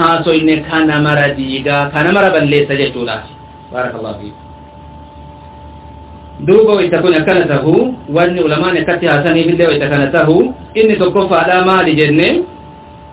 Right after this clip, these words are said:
Tayinu zawjayn. Gurbaan maqaa dhahamuudha. Intalti illeen tana jedhanii maqaan dhawamuudha wanni barbaachisu.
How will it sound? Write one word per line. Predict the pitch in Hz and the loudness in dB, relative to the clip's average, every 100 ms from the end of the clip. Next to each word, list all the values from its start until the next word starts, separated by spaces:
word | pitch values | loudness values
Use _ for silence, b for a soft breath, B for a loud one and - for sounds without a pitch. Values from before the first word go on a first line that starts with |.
| - - - - - - | -20 -20 -20 -20 -14 -2
Tayinu | 175 180 180 160 143 | 0 4 4 4 0
zawjayn. | 147 131 135 120 113 - - - - - - - 71 71 71 - - - - - - - - - - - - | 0 2 0 -2 -6 -14 -16 -18 -18 -18 -18 -18 -18 -18 -18 -20 -20 -18 -18 -20 -20 -20 -20 -20 -20 -16 -6
Gurbaan | 170 175 185 | -2 0 2
maqaa | 175 165 160 | 0 0 0
dhahamuudha. | 147 147 139 131 143 202 269 - - - - - - - - - - - | 2 2 0 0 0 -2 -4 -18 -20 -20 -20 -20 -20 -20 -20 -20 -20 -12
Intalti | 143 147 185 185 180 | -4 -2 0 -2 0
illeen | 165 175 180 175 - | 0 2 2 0 -4
tana | 180 175 | -4 -2
jedhanii | 147 147 139 165 185 196 196 | 0 0 0 0 0 0 -2
maqaan | 151 147 151 165 156 | -2 -2 0 0 -2
dhawamuudha | 147 156 147 135 131 | 0 2 2 0 0
wanni | 139 139 | 0 0
barbaachisu. | 123 120 113 - - | -2 -4 -4 -6 -16